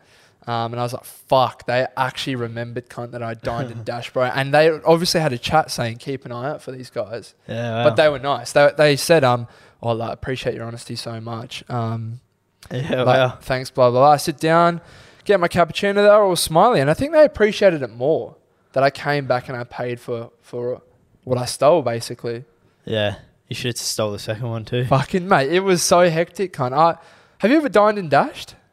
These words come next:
Speaker 2: Nah, I'm not a
Speaker 1: You're not a
Speaker 2: fucking
Speaker 1: fucking,
Speaker 2: scumbag
Speaker 1: you're
Speaker 2: like
Speaker 1: not a
Speaker 2: you.
Speaker 1: I was speaking to Mo about it, and I said, "If that's a fast food joint and they give me a large chips that I didn't order, I'm taking that and running, son."
Speaker 2: Yeah.
Speaker 1: But locally owned cafes and small businesses,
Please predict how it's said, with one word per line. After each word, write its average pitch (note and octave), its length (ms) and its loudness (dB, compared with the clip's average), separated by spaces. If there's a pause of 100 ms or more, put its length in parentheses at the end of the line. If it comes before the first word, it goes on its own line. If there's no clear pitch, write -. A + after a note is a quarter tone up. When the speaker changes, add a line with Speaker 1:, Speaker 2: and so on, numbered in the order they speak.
Speaker 2:
Nah, F2 320 -12
I'm G2+ 80 -14
not G2+ 160 -4
a G2 40 -8 (260)
Speaker 1:
You're D3+ 100 -8
not F#3 120 4
a - 40 4
Speaker 2:
fucking G#2+ 180 -6
Speaker 1:
fucking, G#2 400 -2
Speaker 2:
scumbag A2 240 -2
Speaker 1:
you're A2 100 -2
Speaker 2:
like F3+ 80 2
Speaker 1:
not F3+ 100 6
a A#2 80 0
Speaker 2:
you. A2+ 80 -4 (340)
Speaker 1:
I D#3 180 4
was F3 120 0
speaking G#3+ 440 -2
to A#2+ 280 0
Mo A#2 300 2
about A#2+ 280 0
it, B2 80 -8
and B2+ 80 -6
I B2 100 -2
said, A#2+ 420 -2 (1000)
"If C#3+ 120 0
that's F#3+ 240 2
a C#3 60 -2
fast A#2+ 360 -8
food A#2+ 240 -10
joint B2 280 -12
and C3+ 100 -14
they B2+ 100 -14
give B2 200 -12
me A2+ 100 -14
a A#2 240 -14
large B2 320 -10
chips - 240 -18
that A#2+ 140 -8
I B2 60 -8
didn't A#2+ 220 -10
order, A#2+ 200 -6 (140)
I'm B2 140 -12
taking - 360 -16
that A2+ 140 -14
and A#2+ 120 -20
running, B2 260 -12
son." A#2+ 320 -16 (260)
Speaker 2:
Yeah. - 120 -4
Speaker 1:
But C#3+ 100 2
locally F3 460 2
owned C#3+ 440 -6
cafes C3 640 -4
and A#2+ 120 -16
small C3 260 -8
businesses, C3 600 -12